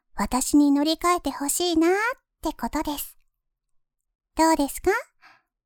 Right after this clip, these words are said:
先輩的にも、振られた好きだった子と付き合えるってことで、結構いい線いってるんじゃないですかね。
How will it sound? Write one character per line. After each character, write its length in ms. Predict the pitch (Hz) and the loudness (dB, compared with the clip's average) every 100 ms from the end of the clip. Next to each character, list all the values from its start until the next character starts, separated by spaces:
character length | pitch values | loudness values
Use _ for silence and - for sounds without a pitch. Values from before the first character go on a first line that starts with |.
| _ _ | _ _
先 360 | - 254 254 | -6 0 2
輩 220 | 247 262 269 | 2 0 0
的 280 | 277 - | -2 2
に 120 | 294 277 | 2 2
も、 280 | 262 277 - - _ _ _ _ _ _ | -2 -4 -6 -18 _ _ _ _ _ _
振 140 | 233 | 0
ら 140 | 247 | 0
れ 120 | 269 285 | 0 0
た 120 | 294 | -2
好 60 | 285 - | -2 -4
き 140 | 339 | 0
だ 120 | 370 | 0
っ 60 | 349 | 0
た 120 | - | -4
子 120 | 269 240 | -10 -8
と 160 | 226 - | -10 -10
付 140 | - | -12
き 200 | - 320 | -6 -4
合 200 | 339 359 | -2 -2
え 40 | |
る 80 | 349 359 453 | -4 -4 -6
っ 60 | _ - | _ -12
て 120 | 415 | -10
こ 160 | - 294 | -6 -4
と 180 | 320 | -4
で、 100 | 294 294 294 285 - _ - _ _ _ _ _ _ _ _ | -4 -4 -4 -8 -14 _ -20 _ _ _ _ _ _ _ _
結 220 | - 302 - | -2 -2 0
構 180 | 240 240 | -2 0
い 160 | 330 | 2
い 40 | 349 | 2
線 260 | - 277 | 0 0
い 60 | 269 | -2
っ 40 | |
て 200 | - 349 | -4 -6
る 80 | 370 | -2
ん 20 | |
じ 60 | 427 508 | -2 0
ゃ 60 | 381 | 0
な 100 | 320 | 0
い 60 | |
で 100 | 294 | -4
す 100 | 285 | -10
か 120 | - 285 | -8 2
ね。 260 | 320 294 | 2 2